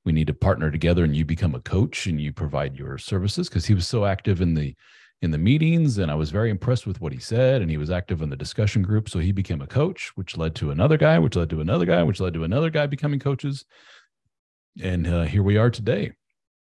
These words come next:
And how, uh, active we are in the, in the discussion groups and then the, uh, the in-person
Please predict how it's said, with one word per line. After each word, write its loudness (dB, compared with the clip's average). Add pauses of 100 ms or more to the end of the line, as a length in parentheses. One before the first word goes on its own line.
(840)
And -2
how, 0
uh, 2
active 0
we 4
are 4
in 2
the, -2
in -4
the -4
discussion -2
groups -4
and -8
then -6
the, -8
uh, -6
the -6
in-person 4